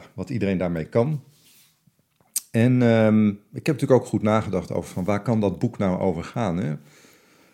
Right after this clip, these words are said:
En uiteindelijk dacht ik van ja, weet je, ehm, deze tijd,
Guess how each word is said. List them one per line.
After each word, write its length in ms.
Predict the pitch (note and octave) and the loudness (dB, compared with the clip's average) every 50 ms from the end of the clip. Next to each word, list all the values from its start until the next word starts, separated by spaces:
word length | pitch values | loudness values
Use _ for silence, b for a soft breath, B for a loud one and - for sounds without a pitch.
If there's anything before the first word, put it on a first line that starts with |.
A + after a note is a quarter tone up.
| b b b b | b b b b
En 420 | - F2+ F2+ F2 F2 E2+ E2 F2+ - _ - _ _ _ _ | -12 -10 -6 -6 -4 -6 -6 -8 -12 _ -20 _ _ _ _
uiteindelijk 720 | - F#2+ F2+ - A2 A2 A#2+ B2+ G2+ G#2 G2+ - - - _ _ - - - _ _ C3+ B2+ A2+ | -10 -10 -8 -4 -2 -2 0 0 0 -2 -4 -6 -14 -20 _ _ -20 -20 -20 _ _ -20 -18 -12
dacht 220 | F2+ D3 - - - | -10 -10 -10 -10 -14
ik 120 | F2+ - - | -16 -16 -16
van 200 | - - G2+ G2 | -14 -10 -8 -8
ja, 300 | G2+ G#2 F#2 F2 E2+ E2 | -6 -6 -6 -6 -6 -6
weet 240 | F#2 G2 G2 G2 | -8 -10 -10 -10
je, 120 | - A#2 A#2 A2 G2 - | -10 -10 -10 -10 -10 -10
ehm, 380 | - G2 F#2+ F#2 F2+ F2 E2+ E2+ E2 - _ _ | -8 -8 -6 -6 -6 -8 -8 -12 -14 -16 _ _
deze 400 | - F#2 F2+ F2 E2+ D2+ - _ | -8 -6 -6 -6 -8 -12 -12 _
tijd, 460 | - A2 G#2 A2+ A#2 A2+ - - | -2 -2 -2 -2 -4 -6 -10 -18